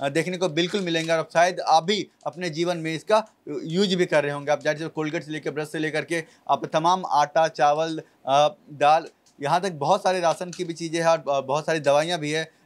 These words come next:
यानी पतंजलि एक, अब इस समय हर घर का हिस्सा बन चुका है और ऐसे में, अ, अभी तो, अभी जो फिलहाल लगा है वो चौदह प्रोडक्ट पर बैन लगा है।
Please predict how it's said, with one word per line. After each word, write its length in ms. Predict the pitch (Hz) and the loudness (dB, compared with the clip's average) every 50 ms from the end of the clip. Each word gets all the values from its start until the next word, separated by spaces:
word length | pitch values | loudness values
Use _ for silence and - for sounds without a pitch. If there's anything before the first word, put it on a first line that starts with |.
| _ - | _ -4
यानी 160 | 143 165 175 | -4 -4 -4
पतंजलि 680 | 170 - 147 - 175 180 190 196 208 214 226 233 226 202 - - | -4 -4 -4 -2 -2 -4 -2 -2 -4 -4 -4 -4 -6 -6 -6 -4
एक, 180 | 165 175 175 - _ _ _ - | -4 -4 -4 -6 _ _ _ 2
अब 160 | 143 156 147 | 2 2 0
इस 160 | 170 175 - - | -2 -8 -4 -2
समय 300 | 190 180 180 185 190 180 - _ _ - | 0 0 0 0 -2 -2 -6 _ _ 2
हर 160 | - 185 202 175 | 2 2 4 4
घर 160 | 170 165 160 | 0 0 0
का 140 | - - 180 | 2 2 2
हिस्सा 280 | 160 151 135 - 175 | 2 0 0 0 0
बन 160 | 151 151 143 | 0 0 -4
चुका 260 | 123 135 120 123 135 131 | -6 -6 -2 2 4 4
है 180 | 127 120 - _ _ - | 4 2 0 _ _ -4
और 80 | 135 147 | 0 0
ऐसे 240 | 160 180 180 220 214 | 0 0 0 -2 -4
में, 320 | 208 214 220 220 214 220 - _ - 127 | -4 -4 -4 -4 -4 -6 -10 _ -2 2
अ, 240 | 135 147 151 151 - | 2 2 2 2 -2
अभी 200 | 156 151 196 220 | -4 -2 -2 -2
तो, 120 | 208 214 202 175 - | 0 -2 -2 -2 -2
अभी 180 | 160 151 185 214 | -2 0 0 0
जो 100 | 214 208 | 0 0
फिलहाल 300 | - 190 175 170 180 180 | 0 2 2 2 2 2
लगा 200 | 175 165 156 160 | 2 0 0 -2
है 60 | 160 | -2
वो 120 | 165 180 | -4 -4
चौदह 280 | 175 - - 156 165 180 | -8 -6 -6 -4 -4 -4
प्रोडक्ट 380 | 180 - 170 160 170 170 - - | -6 -6 -8 -8 -8 -8 -6 -6
पर 120 | 180 175 | -6 -4
बैन 160 | 143 156 156 | -2 -2 0
लगा 260 | 156 156 151 139 139 | 2 2 2 2 2
है। 140 | 127 117 - | 2 2 0